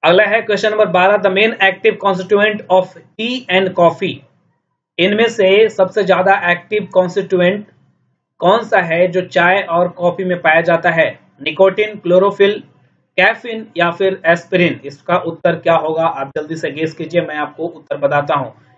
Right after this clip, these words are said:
इसका सही उत्तर होगा आपका कैफीन। Option C is hundred percent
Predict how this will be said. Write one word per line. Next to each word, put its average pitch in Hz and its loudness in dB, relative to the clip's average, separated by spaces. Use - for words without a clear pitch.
इसका 156 -2
सही 208 2
उत्तर 226 0
होगा 190 4
आपका 185 0
कैफीन। 170 -2
Option 180 0
C - -10
is 220 -8
hundred 196 0
percent 185 0